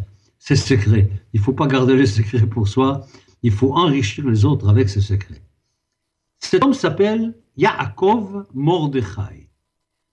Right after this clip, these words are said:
Yaakov Mordechai. Yaakov, c'est le prénom. Mordechai, c'est le nom de famille.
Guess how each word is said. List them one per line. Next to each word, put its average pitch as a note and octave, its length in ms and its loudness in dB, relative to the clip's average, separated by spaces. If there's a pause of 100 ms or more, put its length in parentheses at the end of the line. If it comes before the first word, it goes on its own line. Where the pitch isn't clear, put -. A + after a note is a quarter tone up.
(140)
Yaakov F#3+ 880 -2
Mordechai. A#2 1040 -2 (540)
Yaakov, G2+ 380 -2
c'est A2 120 -2
le G2 100 4
prénom. C#3+ 540 0 (380)
Mordechai, D3+ 720 2
c'est D3+ 360 -4
le G#2+ 160 2
nom C#3+ 160 4
de G2+ 120 2
famille. - 380 -8